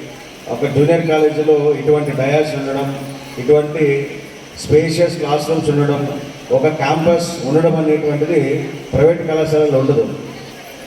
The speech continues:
So ఇటువంటి ఎన్విరాన్మెంట్ని ఎంజాయ్ చేసేటువంటి,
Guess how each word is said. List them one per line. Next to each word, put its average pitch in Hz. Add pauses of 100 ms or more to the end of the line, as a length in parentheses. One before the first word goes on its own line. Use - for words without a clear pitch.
(640)
So 175
ఇటువంటి 180
ఎన్విరాన్మెంట్ని 160
ఎంజాయ్ 156
చేసేటువంటి, 151